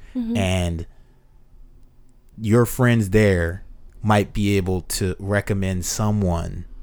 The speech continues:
Speaker 2: that they know that may or may not have been in your school or whatever.
Speaker 1: Yeah.
Speaker 2: That when they reach out to that person, that person will answer the call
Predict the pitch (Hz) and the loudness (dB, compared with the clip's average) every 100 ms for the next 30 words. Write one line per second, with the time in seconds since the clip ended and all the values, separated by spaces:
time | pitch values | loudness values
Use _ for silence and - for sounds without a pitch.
0 | - - 92 - 107 98 98 98 50 123 | -18 -6 -4 0 0 2 2 2 0 -8
1 | - - 104 123 127 117 113 107 101 90 | -10 -2 2 4 4 4 4 4 2 -2
2 | - 110 101 98 90 - 98 92 85 82 | -6 -4 -2 0 -2 -2 -2 0 0 -2
3 | 82 - 277 240 233 226 - - - - | -6 -8 -6 -6 -6 -10 -14 -20 -20 -18
4 | - - - - 104 98 92 - - 95 | -18 -18 -14 -2 2 2 0 -8 -8 -2
5 | 98 113 110 104 98 90 110 107 - 95 | 2 2 2 0 -2 2 2 4 4 4
6 | 85 80 80 - - - 95 90 - 107 | 0 -6 -10 -12 -14 -4 0 2 4 2
7 | 92 82 82 - - 90 87 101 - 87 | 2 -4 -6 -10 -8 -6 -2 -2 -2 -2
8 | 110 98 85 - | 2 2 2 -4